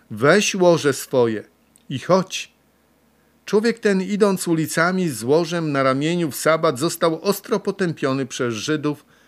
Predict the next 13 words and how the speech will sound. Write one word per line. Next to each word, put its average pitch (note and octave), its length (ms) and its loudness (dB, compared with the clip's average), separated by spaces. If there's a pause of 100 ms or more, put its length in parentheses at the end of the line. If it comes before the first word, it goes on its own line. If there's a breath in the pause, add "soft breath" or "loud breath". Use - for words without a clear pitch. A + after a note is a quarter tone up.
(260 soft breath)
którzy D3+ 300 0
uważali F3 520 2
to F3 160 -2
za D3+ 160 0
złamanie D#3 640 0
zakonu. A2 640 -6 (1800)
Jezus C#3 540 -2 (420 soft breath)
nie F3 180 4
zgadzał C#3 500 -2
się B2 180 -6
z G#2+ 120 -6
ich C3 120 -6
poglądami. A2+ 760 -4